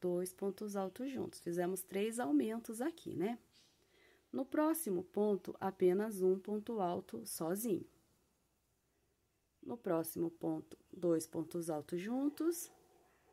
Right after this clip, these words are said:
No próximo, dois pontos altos juntos.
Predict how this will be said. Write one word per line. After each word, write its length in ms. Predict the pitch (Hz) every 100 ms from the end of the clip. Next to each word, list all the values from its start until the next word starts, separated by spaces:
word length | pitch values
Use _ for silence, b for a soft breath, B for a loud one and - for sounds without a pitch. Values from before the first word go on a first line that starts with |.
| _ _ _ _ _ _ _ _ _ _ _ _ _ _ _ _ _ _ _ _ _ _ _ _ _ _ _ _
No 140 | 220 214
próximo, 580 | 196 175 156 - 170 165
dois 400 | 180 175 165 -
pontos 420 | 175 165 175 165
altos 440 | 160 151 - 156
juntos. 760 | 160 165 156 160 - 302 349